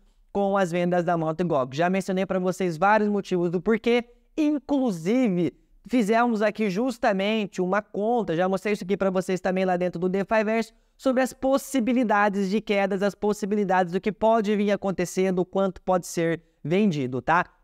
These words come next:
Não acho que vai ser gigantesco como o mercado todo está acreditando, justamente indo contra a manada. E outro catalisador que poucos aí lembram e muitos estão esquecendo é justamente o da F T X.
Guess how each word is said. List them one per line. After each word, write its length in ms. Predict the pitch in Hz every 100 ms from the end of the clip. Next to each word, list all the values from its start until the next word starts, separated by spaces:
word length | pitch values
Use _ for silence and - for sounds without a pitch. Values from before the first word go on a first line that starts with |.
| 175
Não 300 | 202 277 220
acho 280 | 214 208
que 100 | -
vai 160 | 202 202
ser 360 | - 175 180 175
gigantesco 720 | 170 185 190 165 165 165 156
como 320 | 165 160 170
o 40 |
mercado 500 | 165 165 - 151 156
todo 240 | 135 147 151
está 240 | 143 156
acreditando, 580 | 143 151 165 - 165 180
justamente 600 | 165 190 202 180 180 -
indo 160 | 175 170
contra 320 | 165 156 160
a 40 |
manada. 460 | 170 196 143 110 - _ _ _
E 100 | 220
outro 340 | 269 370 359 247
catalisador 880 | 247 240 233 208 202 175 180 196 160
que 120 | 185
poucos 540 | - 208 277 - 175
aí 220 | 170 180
lembram 560 | 190 170 226 220 170 139
e 60 | 147
muitos 360 | 175 247 180
estão 300 | 170 - 180
esquecendo 800 | 170 - 147 - 190 240 175 - _ _
é 120 | 196 190
justamente 720 | 226 285 269 220 226 262 254
o 60 |
da 120 | 247
F 300 | 233 226 233
T 140 | - 254
X. 360 | - 226 214